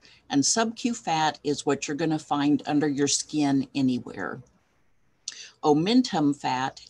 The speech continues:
is fat around our abdomen. When we take in too much fat in our diets, our body likes to store it for later use. You know, we're, we're saving ourselves for that future of starvation.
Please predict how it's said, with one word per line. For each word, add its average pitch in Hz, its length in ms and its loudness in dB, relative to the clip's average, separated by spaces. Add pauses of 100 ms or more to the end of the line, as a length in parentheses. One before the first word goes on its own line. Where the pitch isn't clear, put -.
(160)
is 143 200 0
fat 143 360 -2
around 139 360 0
our 131 180 -4
abdomen. 131 720 -6 (1900)
When 165 280 2
we 160 160 0
take 233 400 -2
in 190 220 0
too 185 200 0
much 180 280 -6
fat 151 200 -2
in 165 140 -2
our 202 100 -4
diets, - 720 -4 (880)
our 156 100 0
body 143 300 0
likes 151 300 -2
to 165 140 -2
store 202 480 2
it 139 140 -2
for 160 160 -4
later 151 320 0
use. - 600 -2 (100)
You 156 100 -4
know, 143 200 2
we're, 147 400 2 (120)
we're 151 520 -4 (760)
saving 196 540 2
ourselves 135 540 -2
for 143 200 0
that 139 280 -2
future 160 520 -4
of 139 120 -4
starvation. 143 920 -4